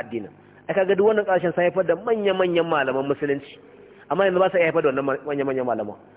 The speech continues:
Yanzu ka nemi manya-manyan malaman Musulunci kawai Makka ne da Madina kaɗai, sai Misra. Duk inda ba a larabci, ba ka iya samun babban malamin musulunci irin na duniya gaba ɗaya. Ku kula da kyau gani.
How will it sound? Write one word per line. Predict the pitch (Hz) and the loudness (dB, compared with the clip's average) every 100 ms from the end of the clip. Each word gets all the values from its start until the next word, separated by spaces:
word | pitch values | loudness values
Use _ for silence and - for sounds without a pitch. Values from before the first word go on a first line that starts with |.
| - - | -20 -2
Yanzu | 156 196 | 0 4
ka | 214 | 4
nemi | 196 190 | 4 2
manya-manyan | 196 196 190 196 196 | 2 0 0 0 2
malaman | 185 165 185 | 2 0 -2
Musulunci | 175 185 170 | -2 -2 0
kawai | 185 160 | 0 0
Makka | 175 180 147 | 0 0 -2
ne | 143 | -2
da | |
Madina | 127 117 131 110 | -4 -6 -6 -6
kaɗai, | - 147 - - - - - - - | -4 -4 -6 -20 -20 -20 -20 -16 -2
sai | 143 | 0
Misra. | 143 - 120 - - - - - - - | 0 -2 -4 -6 -18 -20 -20 -20 -20 -2
Duk | 220 | 0
inda | 240 214 | 4 4
ba | 180 170 | 4 4
a | |
larabci, | 156 160 165 147 - 170 - - - - | 4 4 4 0 -8 -10 -10 -20 -6 2
ba | 208 | 4
ka | 208 | 2
iya | 180 | 2
samun | 170 156 | 0 0
babban | 143 143 | -2 0
malamin | 156 147 139 | 0 0 -4
musulunci | 139 147 147 147 | -6 -10 -8 -6
irin | 147 | -4
na | 131 | -4
duniya | 127 135 127 | -2 -2 -2
gaba | 101 101 | -4 -6
ɗaya. | 98 95 - - - _ - - | -6 -8 -14 -20 -20 _ -20 -6
Ku | 143 - | -6 -2
kula | 165 185 | 0 2
da | 175 | 2
kyau | 180 127 | 2 2
gani. | 120 | 0